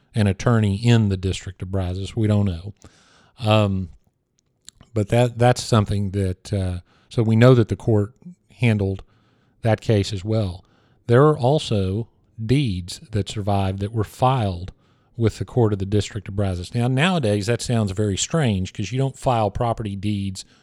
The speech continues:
with district courts anymore. But what it shows you is that this was the only official government office of any kind,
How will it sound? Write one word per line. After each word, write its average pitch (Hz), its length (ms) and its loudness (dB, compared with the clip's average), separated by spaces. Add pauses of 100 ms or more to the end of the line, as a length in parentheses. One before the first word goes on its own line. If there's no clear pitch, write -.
(140)
with 104 180 -4
district 104 360 -2
courts 104 440 -4 (460)
anymore. 107 500 2 (320)
But 120 60 -6
what 127 180 0
it 110 80 0
shows 165 380 0
you 110 120 0
is 101 360 -2
that 104 160 -6
this 156 200 2
was 110 180 -2
the 104 220 -6
only 151 540 0 (380)
official 107 800 -4 (140)
government 120 440 0
office 104 560 -6 (180)
of 98 220 -2
any 127 280 2
kind, 101 560 -8